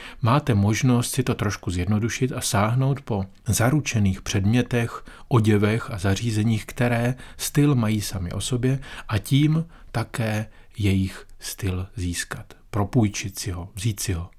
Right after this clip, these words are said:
Je to podobně jako s lyžováním, možná podobně jako s mnoha dalšími činnostmi, ale napadá mě lyžování. Eh, pokud chcete jezdit styl carving,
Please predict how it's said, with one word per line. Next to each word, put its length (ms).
Je 120
to 140
podobně 400
jako 220
s 100
lyžováním, 840
možná 480
podobně 420
jako 200
s 60
mnoha 220
dalšími 480
činnostmi, 460
ale 100
napadá 380
mě 140
lyžování. 720
Eh, 560
pokud 300
chcete 300
jezdit 360
styl 400
carving, 640